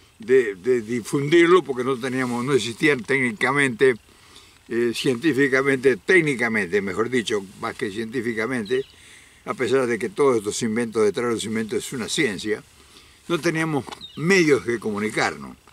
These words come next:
O sea, ha habido gente capaz, muy capaz,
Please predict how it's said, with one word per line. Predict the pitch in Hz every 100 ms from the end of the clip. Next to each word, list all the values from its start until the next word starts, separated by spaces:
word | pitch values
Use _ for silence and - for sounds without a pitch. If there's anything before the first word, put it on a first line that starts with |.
| - - -
O |
sea, | 127 117 - - - -
ha | 160
habido | 196 165
gente | 175 143 151 101
capaz, | 104 - - 139 - - - 95
muy | 113 214 170 113
capaz, | - 73 131 135